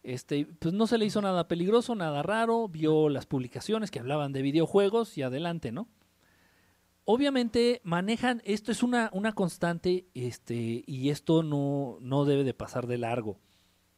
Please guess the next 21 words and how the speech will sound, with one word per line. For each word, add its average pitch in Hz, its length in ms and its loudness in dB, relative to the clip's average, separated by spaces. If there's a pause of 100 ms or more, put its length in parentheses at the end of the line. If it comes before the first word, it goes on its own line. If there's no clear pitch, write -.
(300)
Todos 175 360 4
estos 165 360 6
grupos 151 460 6
de 131 140 0
Facebook 131 680 0 (460)
que 123 160 -2
manipulan 139 840 2
y 139 140 -6
que - 180 -4
imponen 170 680 0
retos 143 640 -2
a 110 100 -6
los 104 180 -10
menores, 123 540 0
a 107 40 -6
los 107 140 -8
chiquillos, 135 600 -4 (920)
eh, 139 180 4
manejan 165 540 0
un 175 140 -2
idioma, 156 600 0